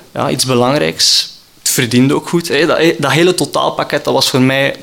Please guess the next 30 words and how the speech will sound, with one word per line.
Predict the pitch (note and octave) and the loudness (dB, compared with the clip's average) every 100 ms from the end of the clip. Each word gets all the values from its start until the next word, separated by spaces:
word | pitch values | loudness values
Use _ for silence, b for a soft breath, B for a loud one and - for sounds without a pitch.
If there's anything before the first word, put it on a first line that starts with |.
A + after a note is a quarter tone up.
| - | -6
de | A#2+ | -4
schoonste | - C3 B2+ B2+ | -2 -2 0 0
job | A#2+ A#2 | 0 -2
ter | B2+ A#2 | -2 -2
wereld. | A#2 - - - B B B B - | -2 -4 -8 -16 B B B B -2
En | C3 | 0
dat | D3+ | 2
is | |
voor | D3 | 2
mij | D3 F3 | 4 4
nu | E3+ | 4
nog | C#3 B2+ | 4 2
altijd | D#3+ - - | 2 0 2
zo, | - F#3+ A#3 B B B B B - _ _ | 2 2 0 B B B B B -20 _ _
maar | - B2+ C3+ | -2 2 2
het | C3 | 0
is | B2 | 2
niet | D3 D#3 | 4 2
omdat | D3+ - | 2 -2
je | C3+ | -2
iets | B2+ | -2
de | A#2+ | -2
schoonste | - C#3+ D#3 C3+ | 0 0 0 2
job | B2 C#3+ | 2 0
ter | - A#2 | -2 0
wereld | C3+ D#3+ D#3 | 0 0 -2
vindt, | C#3+ D3+ D3+ | -2 -2 -2
dat | B2+ C#3 | -4 -2
dat | A#2 | -2
ook | C3+ - - | -2 -4 -20